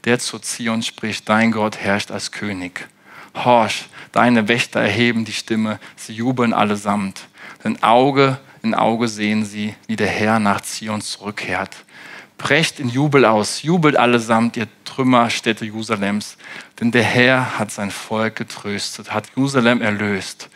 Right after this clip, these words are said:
Der Herr hat seinen heiligen Arm entblößt vor den Augen aller Nationen. Und alle Enden der Erde sehen die Rettung unseres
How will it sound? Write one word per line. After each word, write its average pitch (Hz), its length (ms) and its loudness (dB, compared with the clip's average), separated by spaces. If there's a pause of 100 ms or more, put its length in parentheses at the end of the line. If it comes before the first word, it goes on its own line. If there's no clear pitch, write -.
(380)
Der 110 100 4
Herr 127 380 4
hat 117 180 2
seinen 113 540 -2
heiligen 113 440 0
Arm 110 400 0
entblößt 110 640 -8
vor 104 180 -6
den 101 140 -4
Augen 104 300 0
aller 104 160 0
Nationen. 101 640 -6 (460)
Und 107 120 -2
alle 113 240 2
Enden 110 280 -2
der 107 120 -6
Erde 104 300 -2
sehen 101 380 -6
die 95 120 -6
Rettung 101 500 -4 (380)
unseres 101 640 -4